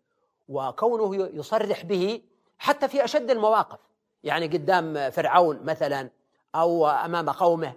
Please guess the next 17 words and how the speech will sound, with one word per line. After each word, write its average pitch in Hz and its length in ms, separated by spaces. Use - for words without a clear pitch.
أو 220 120
بينه 202 320
وبين 190 340
ربه، 170 440
إلا 233 300
أني 226 260
لاحظت - 540
أنه 165 100
بالنسبة 196 500
لي 202 320
كثيرا 196 400
ما 180 400
يعني 147 280
لا 156 200
أحب 143 300
أن 135 180
أسمع 135 480